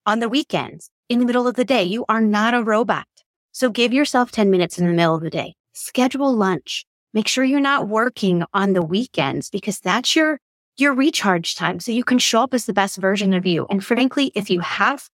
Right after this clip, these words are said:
to work on the weekends and you think that's the most productive thing you can do, I can show it's a critical sign that your week wasn't productive.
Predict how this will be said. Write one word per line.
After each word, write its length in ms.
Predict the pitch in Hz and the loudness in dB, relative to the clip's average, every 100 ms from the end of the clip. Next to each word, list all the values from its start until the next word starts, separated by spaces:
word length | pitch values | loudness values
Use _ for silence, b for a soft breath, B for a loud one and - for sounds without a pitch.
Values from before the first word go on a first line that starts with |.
| _ _ | _ _
to 100 | - | -2
work 220 | 247 262 | 0 0
on 80 | 269 | 0
the 80 | 269 | 2
weekends 340 | 269 294 269 | 2 2 2
and 80 | 196 | 2
you 80 | 180 | 0
think 220 | - 214 | 0 -2
that's 220 | 214 202 - _ _ _ | 0 -4 -8 _ _ _
the 80 | 190 | 0
most 280 | 180 214 | 2 0
productive 420 | - 190 202 254 - | -2 -2 -2 -4 0
thing 180 | 226 | 2
you 140 | 220 214 | 2 2
can 160 | 208 | 0
do, 260 | 185 190 302 - _ _ | 2 2 0 -4 _ _
I 100 | 269 | -4
can 180 | 294 370 | 0 0
show 180 | 349 277 | 2 2
it's 160 | 262 220 | 0 -2
a 60 | |
critical 340 | - 226 247 214 | 0 -2 0 -2
sign 400 | - 190 233 233 | 0 2 2 0
that 180 | 220 | 2
your 120 | 262 220 | 2 2
week 340 | 254 311 - | 0 -2 -2
wasn't 300 | 151 - - | -4 -4 -12
productive. 240 | - - | -16 -16